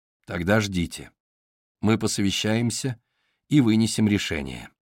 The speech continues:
С этими словами он удалился во внутренние покои. Люди напряженно смотрели на дверь и ждали. Наконец он появился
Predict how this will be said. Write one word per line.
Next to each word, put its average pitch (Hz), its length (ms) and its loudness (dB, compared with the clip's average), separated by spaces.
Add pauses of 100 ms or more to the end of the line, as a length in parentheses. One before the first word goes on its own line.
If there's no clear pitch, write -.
(580)
С - 140 -6
этими 101 240 2
словами 107 640 0 (480)
он 143 180 6
удалился 143 800 2
во 143 180 4
внутренние 104 720 4
покои. 71 600 -6 (840)
Люди 127 280 2
напряженно 127 600 2
смотрели 113 460 0
на 95 160 2
дверь 120 460 -2
и 123 120 0
ждали. 78 460 -4 (760)
Наконец 123 460 2
он 127 140 2
появился 120 760 2